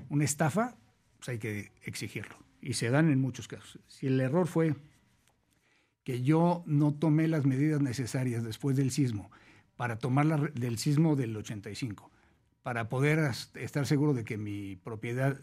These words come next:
se iba a mantener en pie, yo creo que, pues, ahí sí no hay mayor cosa, ¿no?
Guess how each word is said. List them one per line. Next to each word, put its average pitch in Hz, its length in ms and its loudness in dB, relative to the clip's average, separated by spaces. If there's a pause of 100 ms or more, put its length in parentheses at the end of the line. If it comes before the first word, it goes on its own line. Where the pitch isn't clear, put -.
(100)
se - 160 -8
iba 127 100 -2
a 123 40 0
mantener 117 340 -4
en 110 100 -6
pie, 123 260 -10 (520)
yo 110 120 -12
creo 123 200 -2
que, 104 300 -4 (500)
pues, - 180 -14
ahí 120 80 -2
sí 131 160 -2
no 113 120 -2
hay 104 180 -2
mayor 104 460 -6
cosa, 110 280 -10
¿no? 135 160 -12